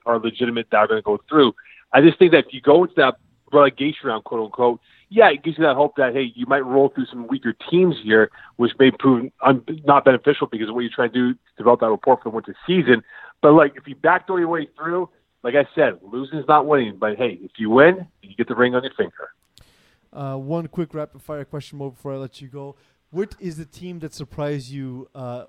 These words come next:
Speaker 2: from all the teams you've seen so far? What's the team that surprised you most with their, uh, their ability? In any tier.
Speaker 1: Uh, look,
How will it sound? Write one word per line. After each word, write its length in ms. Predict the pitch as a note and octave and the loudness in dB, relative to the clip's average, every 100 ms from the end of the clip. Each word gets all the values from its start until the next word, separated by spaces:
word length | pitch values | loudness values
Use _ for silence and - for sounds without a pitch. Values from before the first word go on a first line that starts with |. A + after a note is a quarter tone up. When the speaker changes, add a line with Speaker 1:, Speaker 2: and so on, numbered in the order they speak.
| B2+ | _
Speaker 2:
from 120 | C3+ | -18
all 60 | C3+ | -16
the 120 | C3 | -16
teams 240 | - C#3 B2+ | -18 -18 -18
you've 100 | A#2 | -20
seen 240 | - C3 | -20 -20
so 100 | B2+ | -18
far? 140 | A#2 | -16
What's 160 | B2+ C#3+ | -14 -14
the 60 | D3 | -16
team 180 | E3 | -16
that 160 | C#3 C3 | -16 -16
surprised 540 | - - C#3 C3+ A2+ | -20 -14 -10 -10 -12
you 100 | B2 | -16
most 460 | B2 B2 B2+ A2 - | -16 -14 -14 -16 -16
with 180 | B2 - | -18 -12
their, 300 | A#2+ A#2 A2+ | -10 -8 -8
uh, 80 | A2 | -10
their 160 | A#2 | -12
ability? 420 | A2+ A#2 G#2+ G#2 - _ _ _ _ _ _ _ _ _ _ _ | -10 -10 -12 -16 -20 _ _ _ _ _ _ _ _ _ _ _
In 140 | E3+ E3+ | -8 -6
any 180 | F3+ E3 | -6 -8
tier. 220 | A#2+ G2 _ | -12 -20 _
Speaker 1:
Uh, 120 | D#3 - | 0 4
look, 200 | G3 - | 4 4